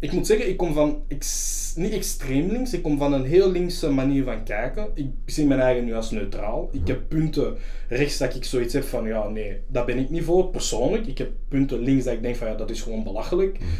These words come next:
Speaker 1: Maar daar zal ik maar niet over babbelen. Ehm, een Candy-, Candice Owens, dat is ook iemand die is rechts, die zegt dat ook. Maar ze gebruikt goede punten. En zij probeert, zij is zelf een zwarte vrouw die probeert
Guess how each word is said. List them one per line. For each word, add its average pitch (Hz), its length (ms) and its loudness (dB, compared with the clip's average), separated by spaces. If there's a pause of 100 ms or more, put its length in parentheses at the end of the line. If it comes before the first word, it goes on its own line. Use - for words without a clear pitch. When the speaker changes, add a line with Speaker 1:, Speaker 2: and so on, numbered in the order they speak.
Speaker 1:
Maar 123 220 0
daar 123 100 0
zal 123 160 2
ik 120 100 -4
maar 120 140 2
niet 120 120 -2
over 107 220 -4
babbelen. 156 420 2 (680)
Ehm, 135 400 4 (360)
een 143 120 2
Candy-, 143 380 2 (120)
Candice 143 400 0
Owens, 208 340 2
dat 147 120 0
is 170 80 0
ook 170 120 0
iemand 175 340 -2
die 139 80 0
is - 340 -4
rechts, - 560 0
die 131 120 -2
zegt 139 220 0
dat 208 140 0
ook. 294 320 -2 (1040)
Maar 170 160 -2
ze 214 120 0
gebruikt 175 640 0
goede 170 260 0
punten. 175 540 0
En 143 120 0
zij 143 120 2
probeert, 180 640 2
zij 135 140 0
is - 100 0
zelf 220 260 0
een 151 100 0
zwarte 123 360 -2
vrouw 175 340 0
die 143 120 -2
probeert 170 840 2